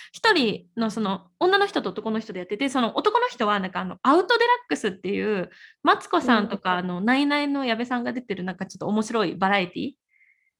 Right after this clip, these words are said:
Speaker 2: うん。
Speaker 1: アウトデラックスっていう番組になんか、まあ、出てる、レギュラーで出てる人だったんですね。で、その人たちがやってるYouTubeで、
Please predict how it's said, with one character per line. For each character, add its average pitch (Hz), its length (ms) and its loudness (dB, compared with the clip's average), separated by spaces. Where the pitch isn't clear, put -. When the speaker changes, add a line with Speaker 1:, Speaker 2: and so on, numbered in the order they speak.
Speaker 2:
う 269 40 4
ん。 214 240 2
Speaker 1:
ア 226 140 -4
ウ 247 40 -8
ト 277 80 0
デ 262 80 2
ラ 311 80 2
ッ - 40 -4
ク - 100 -8
ス - 80 -4
っ 220 40 -6
て 202 120 -4
い - 20 -2
う 190 40 -4
番 202 220 -2
組 214 440 -2
に 277 380 2
な 233 100 0
ん - 20 -6
か、 165 140 0
ま 190 120 2
あ、 175 40 -2
出 196 140 2
て 185 120 -4
る、 - 160 -12
レ 226 100 2
ギ 196 80 0
ュ 180 40 4
ラ 170 80 -4
ー - 0 -
で 175 100 -6
出 175 120 -4
て 175 100 -10
る 180 80 -10
人 180 160 -8
だ 175 80 -8
っ 170 40 -12
た 160 120 -10
ん 165 40 -8
で 175 80 -8
す - 120 -14
ね。 214 180 -8
で、 285 220 -2
そ 359 100 0
の 381 100 0
人 339 200 -6
た 240 100 0
ち 220 140 -2
が 220 60 0
や 208 40 -2
っ 208 40 -12
て 208 60 -8
る 190 100 -4
YouTube 208 420 -6
で、 277 280 2